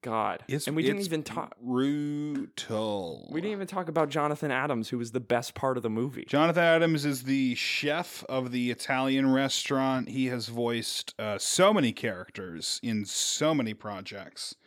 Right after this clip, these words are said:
Speaker 2: Video games, animated cartoons, animated films, uh, uh, Last Man Standing, like, just so many great roles. Uh, and I, I really liked him. He's got a lot of energy. Uh, he's got, again, that very grounded energy we had in The Grandpa last week.
Speaker 1: Mm-hmm.
Speaker 2: Very, uh, just great energy.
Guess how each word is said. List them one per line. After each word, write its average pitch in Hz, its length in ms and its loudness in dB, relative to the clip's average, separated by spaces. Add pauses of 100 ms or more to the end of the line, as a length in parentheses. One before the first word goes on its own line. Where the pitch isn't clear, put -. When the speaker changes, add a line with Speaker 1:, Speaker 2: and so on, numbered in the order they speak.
(120)
Speaker 2:
Video 135 460 6
games, 101 580 -2
animated 131 520 6
cartoons, 110 960 0
animated 127 400 2
films, 101 880 -2
uh, 107 280 0 (260)
uh, 107 300 0
Last 123 300 0
Man 131 160 2
Standing, 98 580 -4
like, 104 420 -2 (440)
just 151 240 2
so 175 200 6
many 139 200 6
great 113 240 2
roles. 82 580 -6
Uh, 107 240 2
and 120 80 0
I, 131 100 4
I 135 100 4
really 147 200 8
liked 120 240 4
him. 92 120 -6
He's 131 180 2
got 131 160 6
a 127 40 6
lot 127 200 6
of 120 80 0
energy. 123 720 2
Uh, 113 180 0
he's 117 220 -2
got, 120 240 4
again, 131 320 2
that 120 160 2
very 131 200 2
grounded 123 520 0
energy 123 340 2
we 120 120 0
had 120 160 -2
in 117 60 -2
The 107 60 -6
Grandpa 123 460 -2
last 117 360 -2
week. 143 360 -4
Speaker 1:
Mm-hmm. - 680 -14
Speaker 2:
Very, 127 680 4
uh, 110 760 0
just 127 160 -2
great 165 160 6
energy. 151 320 2